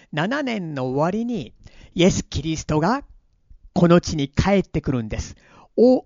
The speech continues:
初めにイエス様が来られた時は、子供として、子供ね、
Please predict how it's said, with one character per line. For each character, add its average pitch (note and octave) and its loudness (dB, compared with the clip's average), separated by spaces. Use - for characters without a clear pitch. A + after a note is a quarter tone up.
初 G#3 -2
め D4+ 0
に D4 -6
イ C#4+ 0
エ D4+ 2
ス - -2
様 F3+ 0
が C3 -4
来 - -2
ら D3 2
れ C#3 0
た B2 -6
時 - -10
は、 C#3 -4
子 F3 2
供 F#3+ 2
と F#3+ 0
し - -6
て、 F3 -2
子 D#3 4
供 E3 0
ね、 A3+ -2